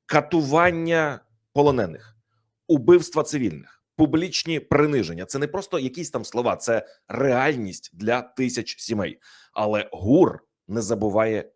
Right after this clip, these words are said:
нічого. І сьогодні я вам розповім про помсту Кирила Буданова. Та спершу підпишіться на цей YouTube канал, не забувайте ставити лайки, не забувайте залишати свої коментарі. Все це дуже важливо для розвитку спільноти. Ну і щоб часу не гаяти, давайте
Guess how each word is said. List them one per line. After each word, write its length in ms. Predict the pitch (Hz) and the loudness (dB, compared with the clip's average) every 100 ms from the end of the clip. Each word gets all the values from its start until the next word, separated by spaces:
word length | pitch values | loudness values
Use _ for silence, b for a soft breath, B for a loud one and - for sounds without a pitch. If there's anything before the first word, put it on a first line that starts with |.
| - | -12
нічого. 480 | 101 - 80 - - _ _ | -10 -8 -10 -10 -20 _ _
І 80 | - | -10
сьогодні 360 | - 190 233 165 | -2 0 0 2
я 100 | 139 | 2
вам 120 | 123 | 2
розповім 400 | 120 - 147 143 | -2 -4 -6 -4
про 180 | - 139 | 0 0
помсту 600 | 160 180 - - 82 - | -2 -6 -6 -10 -12 -10
Кирила 320 | - 127 127 | -4 0 0
Буданова. 460 | 107 107 95 76 50 _ B B B | 0 -2 -4 -6 -18 _ B B B
Та 80 | 131 | -2
спершу 300 | - 170 139 | 2 0 0
підпишіться 480 | 156 175 170 - | -4 -4 -4 -6
на 80 | 98 | -6
цей 180 | 98 98 | -6 -8
YouTube 160 | 90 92 | -8 -8
канал, 280 | 117 147 | -4 -4
не 60 | 117 | -4
забувайте 300 | 101 107 107 | -4 -6 -6
ставити 320 | 98 104 95 | -8 -8 -4
лайки, 400 | 120 147 147 117 - B | 0 0 0 -4 -8 B
не 100 | - | -8
забувайте 300 | 101 127 131 | -2 0 0
залишати 400 | 101 117 117 127 | -2 -4 -4 -6
свої 180 | 107 110 | -6 -10
коментарі. 360 | 104 107 156 156 | -8 -8 -6 -6
Все 160 | - | -6
це 120 | 123 120 | -6 -6
дуже 200 | 117 110 | -4 -4
важливо 360 | 113 117 90 | -2 -2 -4
для 200 | 82 95 | -2 -2
розвитку 380 | 101 98 92 98 | 0 -2 -6 -10
спільноти. 500 | - 117 147 196 135 | -6 -4 0 0 0
Ну 160 | 131 143 | -2 -2
і 100 | 104 | -4
щоб 180 | 117 | -6
часу 320 | - 120 107 92 | -2 -2 -2 -6
не 120 | 98 | -4
гаяти, 300 | 127 131 95 | 0 0 0
давайте 360 | 107 127 123 | 0 0 0